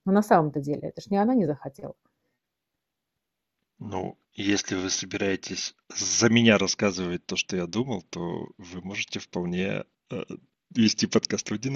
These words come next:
Speaker 1: Не
Speaker 2: одиночку.
Speaker 1: зря вы уходите, <laughs> зря вы
Speaker 2: Ну,
Speaker 1: уходите в
Speaker 2: я не,
Speaker 1: подкаст.
Speaker 2: я
Speaker 1: Я
Speaker 2: не
Speaker 1: вам
Speaker 2: ухожу, просто
Speaker 1: Это мое видение,
Speaker 2: я
Speaker 1: видение
Speaker 2: услышал.
Speaker 1: ситуации.
Speaker 2: Ваше видение я услышал. Я с
Speaker 1: Я
Speaker 2: ним
Speaker 1: поэтому спрашиваю,
Speaker 2: не
Speaker 1: почему вы
Speaker 2: согласен.
Speaker 1: не,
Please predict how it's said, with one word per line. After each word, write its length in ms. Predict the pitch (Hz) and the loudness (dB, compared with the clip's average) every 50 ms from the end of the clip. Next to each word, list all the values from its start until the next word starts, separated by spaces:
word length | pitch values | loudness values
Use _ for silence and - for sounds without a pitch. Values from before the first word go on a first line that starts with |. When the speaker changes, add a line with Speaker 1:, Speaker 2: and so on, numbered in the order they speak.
| 127 110 | 0 0
Speaker 1:
Не 80 | 175 175 | 2 2
Speaker 2:
одиночку. 100 | 180 180 | 4 6
Speaker 1:
зря 220 | 185 196 202 180 | 6 8 8 8
вы 120 | 165 170 175 | 8 6 6
уходите, 540 | 170 - 190 180 165 160 - - - 196 | 6 4 4 2 2 0 -4 0 4 4
<laughs> 360 | 196 190 170 156 151 156 160 170 | 6 6 4 0 -4 -4 -2 0
зря 240 | 180 196 117 110 | 2 4 6 10
вы 120 | 143 160 160 | 12 12 12
Speaker 2:
Ну, 20 | |
Speaker 1:
уходите 580 | 139 120 101 - 160 156 156 - - - - - | 12 12 12 8 6 4 2 0 0 0 0 6
в 20 | - | 12
Speaker 2:
я 200 | 107 147 156 156 | 12 12 12 12
не, 300 | 151 151 151 156 147 147 | 12 12 12 12 12 12
Speaker 1:
подкаст. 80 | - | 10
Speaker 2:
я 260 | 135 120 113 135 151 | 6 10 12 12 12
Speaker 1:
Я 20 | 160 | 12
Speaker 2:
не 140 | 156 147 151 | 12 12 12
Speaker 1:
вам 20 | |
Speaker 2:
ухожу, 560 | - - - 180 180 165 170 202 190 135 95 | 12 12 10 8 8 10 10 10 10 10 8
просто 440 | 85 - 107 113 117 - - - 127 123 120 | 8 6 6 6 6 6 4 6 8 8 10
Speaker 1:
Это 200 | 120 - - 302 | 8 10 10 10
мое 360 | 262 240 233 226 226 262 302 - - - - - - - | 12 12 10 10 10 8 8 6 2 -6 -20 -18 -8 -2
видение, 540 | 185 226 - - 220 220 220 214 202 185 | -2 -2 0 0 -2 0 2 4 4 4
Speaker 2:
я 300 | 185 120 107 104 139 180 185 156 - | 2 4 8 10 12 12 12 10 8
Speaker 1:
видение 400 | 220 220 220 196 185 185 175 165 | 6 6 6 6 6 4 4 2
Speaker 2:
услышал. 0 | |
Speaker 1:
ситуации. 640 | - - - - 165 - 110 - - _ _ - - - _ _ | 0 0 2 4 4 4 4 2 -2 _ _ -16 -16 -16 _ _
Speaker 2:
Ваше 460 | - 92 92 104 127 160 - - 175 | -8 2 6 6 8 8 8 8 8
видение 600 | 165 180 175 156 165 170 165 165 160 165 165 - - | 8 6 4 4 2 4 4 4 4 2 0 -2 -2
я 200 | 95 95 98 110 | 0 2 2 2
услышал. 560 | 113 101 - - 90 82 76 - - - _ _ _ _ _ _ - - - - _ _ | 2 0 -2 -4 -4 -4 -4 -4 -6 -10 _ _ _ _ _ _ -20 -20 -20 -20 _ _
Я 180 | - 107 147 180 | 8 10 12 12
с 100 | 180 185 | 10 10
Speaker 1:
Я 100 | 175 180 | 8 8
Speaker 2:
ним 0 | |
Speaker 1:
поэтому 240 | 202 220 233 254 254 | 8 8 6 4 4
спрашиваю, 300 | - 214 110 123 160 190 | 4 6 10 12 12 12
Speaker 2:
не 80 | 202 | 12
Speaker 1:
почему 320 | - - 139 117 101 98 95 | 12 12 12 12 12 12 10
вы 80 | 95 | 10
Speaker 2:
согласен. 220 | 87 95 - - - | 8 6 2 -2 -4
Speaker 1:
не, 240 | 175 180 175 165 | -4 -4 -4 -4